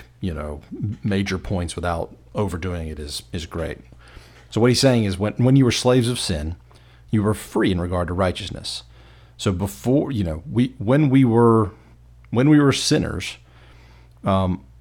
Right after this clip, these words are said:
we didn't, you know, we didn't walk around with this sense of righteousness. Um, we didn't walk around, um, we didn't walk around with the, with, with have any knowledge of, of,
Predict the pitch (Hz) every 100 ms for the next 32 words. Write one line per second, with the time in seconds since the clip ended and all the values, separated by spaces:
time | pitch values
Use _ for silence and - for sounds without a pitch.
0 | - 117 120 123 117 98 98 - 127 151
1 | 143 - - - 110 95 98 123 - 110
2 | 123 123 120 120 107 107 - 107 - -
3 | - 120 110 101 87 101 - 80 - -
4 | - - - - - - - 90 92 92
5 | 107 113 101 107 110 107 98 110 107 104
6 | 101 95 - - - 104 98 90 87 -
7 | 120 127 95 104 110 117 104 104 98 95
8 | 92 - 95 - - 95 95 - 269 95
9 | - 104 98 - 127 123 113 107 101 92
10 | 92 87 - 101 82 85